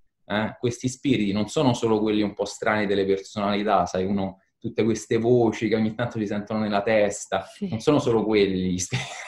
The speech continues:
Speaker 1: <laughs> Gli spiriti sono anche degli spiriti estremamente saggi che abitano i nostri organi interni. E, e nelle varie scuole di taoismo ci sono tante pratiche per coltivare questi spiriti e farsi aiutare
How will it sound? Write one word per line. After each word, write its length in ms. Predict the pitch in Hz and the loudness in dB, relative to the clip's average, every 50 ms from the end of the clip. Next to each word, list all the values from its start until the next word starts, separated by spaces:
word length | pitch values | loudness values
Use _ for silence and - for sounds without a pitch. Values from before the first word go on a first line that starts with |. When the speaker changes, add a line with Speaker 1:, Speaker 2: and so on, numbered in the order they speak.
| - - - - - - | -16 -18 -18 -20 -10 -2
Speaker 1:
<laughs> 560 | - 185 175 - - 175 180 170 - - 120 123 - - 175 170 - 143 127 - | 0 0 0 0 -4 -6 -4 -4 -4 -6 -6 -10 -16 -16 -18 -18 -18 -16 -10 -6
Gli 120 | 113 123 | -6 -6
spiriti 440 | 127 - - 220 202 156 131 113 107 | -4 -2 -2 0 0 0 0 -2 -2
sono 280 | - 123 117 123 135 | -2 -2 0 2 2
anche 280 | 147 156 165 - - 117 | 2 2 2 0 0 0
degli 220 | 113 110 110 117 | 0 0 0 0
spiriti 400 | 117 - - 135 131 110 104 104 | -2 -4 -2 -2 -2 0 0 -2
estremamente 720 | 104 101 - - 113 113 113 117 120 123 127 123 - 160 156 | -2 -4 -4 -6 -4 -2 -2 0 2 0 0 0 0 -2 -2
saggi 640 | - 110 95 92 113 113 104 107 113 127 131 131 - _ _ _ _ | 0 0 0 2 0 0 -2 -4 -4 -4 -4 -4 -6 _ _ _ _
che 120 | - 131 | -2 0
abitano 340 | 117 117 117 135 131 123 113 | 0 2 2 2 2 2 2
i 40 | 104 | 0
nostri 320 | 92 92 - - - 101 | -2 -4 -6 -6 -2 0
organi 340 | 95 95 95 92 92 95 95 | 0 0 0 0 -4 -4 -4
interni. 640 | 98 92 - 87 85 85 82 80 - 87 87 80 - _ _ _ _ _ - | -6 -6 -4 -2 -2 -2 -2 -4 -6 -6 -8 -8 -10 _ _ _ _ _ -4
E, 220 | 123 127 127 113 | -2 0 0 0
e 100 | 113 110 | 2 2
nelle 240 | 117 123 127 127 139 | 4 4 4 4 6
varie 220 | 156 180 175 147 135 | 6 4 4 4 2
scuole 340 | - - - 139 123 117 107 | 0 0 2 2 4 4 2
di 140 | 110 117 120 | 2 2 2
taoismo 420 | 151 156 135 131 127 117 104 98 | 2 4 4 2 0 -2 -4 -6
ci 80 | 95 95 | -8 -8
sono 240 | 98 98 98 98 | -8 -8 -8 -6
tante 460 | - 123 123 120 120 120 - - 107 - | -2 -2 0 0 0 -2 -2 -4 -4 -2
pratiche 520 | 110 113 110 98 90 - 85 87 - 90 | 2 2 2 2 2 0 -4 -8 -8 -8
per 180 | 87 92 92 - | -6 -6 -8 -8
coltivare 580 | - - 95 95 - - 110 110 110 107 101 98 | -6 -6 -6 -6 -8 -8 -4 -2 -2 0 0 0
questi 320 | 98 98 - - - 131 | -2 -2 -4 -4 -8 -8
spiriti 720 | 127 - _ - 101 101 101 101 104 104 120 123 131 127 _ _ _ _ | -8 -10 _ -8 -6 -6 -4 -6 -6 -6 -6 -6 -6 -8 _ _ _ _
e 180 | - 120 117 98 | -8 -8 -8 -8
farsi 500 | - - - 120 117 117 - - - 117 | -8 -4 -2 -2 -2 -2 -4 -8 -6 -4
aiutare 960 | 107 110 113 120 131 131 131 101 92 92 95 98 107 120 139 - _ _ _ | -2 -2 -2 -2 -2 -2 -2 0 0 2 2 2 0 0 -2 -2 _ _ _